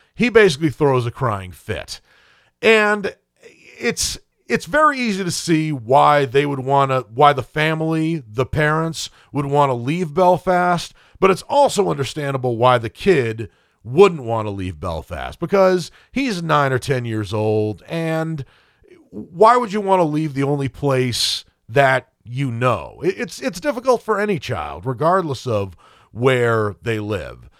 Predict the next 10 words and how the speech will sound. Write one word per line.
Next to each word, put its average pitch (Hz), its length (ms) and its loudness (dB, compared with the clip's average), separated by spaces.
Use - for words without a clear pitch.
So 240 460 4
there 269 240 0
is 208 80 4
a 208 60 6
lot 151 460 4
of 131 340 2
poignancy, 131 1120 -4
as 135 240 2
I 135 80 0
said, 120 580 -2